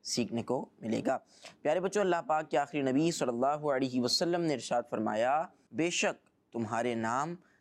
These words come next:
پہچان کے ساتھ مجھ پر پیش کیے جاتے ہیں، اس لیے مجھ پر بہترین الفاظ میں درود پاک پڑھو۔" سبحان اللہ۔ صلو علی الحبیب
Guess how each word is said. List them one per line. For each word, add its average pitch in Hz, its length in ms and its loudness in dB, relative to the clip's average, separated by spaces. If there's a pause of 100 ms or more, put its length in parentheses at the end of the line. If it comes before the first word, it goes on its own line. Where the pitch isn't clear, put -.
پہچان 175 540 -2
کے 165 120 0
ساتھ 110 400 -4 (120)
مجھ 117 180 -8
پر 180 140 -2
پیش 185 360 0
کیے 165 220 2
جاتے 110 300 -2
ہیں، 113 220 -6 (440)
اس - 200 -2
لیے 135 380 0 (300)
مجھ 180 300 -2
پر 175 140 0
بہترین 147 720 0
الفاظ 123 560 0
میں 127 320 0
درود 117 340 0 (200)
پاک 107 380 0
پڑھو۔" 131 840 0 (1800)
سبحان 131 400 -2
اللہ۔ 110 360 2
صلو 151 500 2
علی 156 100 2
الحبیب 156 880 2